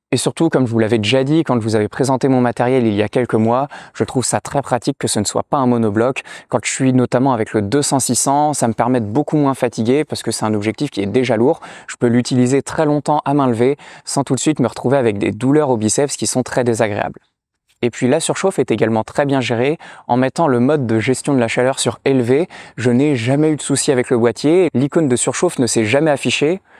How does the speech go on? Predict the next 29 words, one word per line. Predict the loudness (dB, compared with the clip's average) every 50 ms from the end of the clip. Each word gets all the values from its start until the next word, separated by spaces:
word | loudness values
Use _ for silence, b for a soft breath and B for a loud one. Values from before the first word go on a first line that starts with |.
| B B B
Pourtant | -8 -4 0 0 0
j'ai | 2 0
filmé | 0 0 0 2 2
en | 2 2 0
extérieur, | 0 -2 -2 -2 -2 0 2 2 2 2 2 0 0
alors | -2 0 0
en | 0 0
quatre | 0 -2 -4 -2 -2
K, | -2 0 0
mais | 0 0 -2
pendant | -2 -2 -2 -2 -2
plus | -4 -4 -2 0 0
d'une | 2 2 2 2
heure, | 2 0 -2 B B B B B
pendant | -2 0 0 0 2
des | 0 0
journées | 2 2 2 2
à | 0 0
trente | 0 0 0 2 2
degrés. | 2 2 2 2 2 2 2 0
Je | 0 0 0
l'ai | 2
également | 2 2 2 2 2 0
utilisé | 0 0 0 0 0 0
en | 0
prise | -2 -2 0
de | 0 0
vue | 0 -2
sportive, | -4 -4 -4 -4 -6 -4 -2 0 0 0 0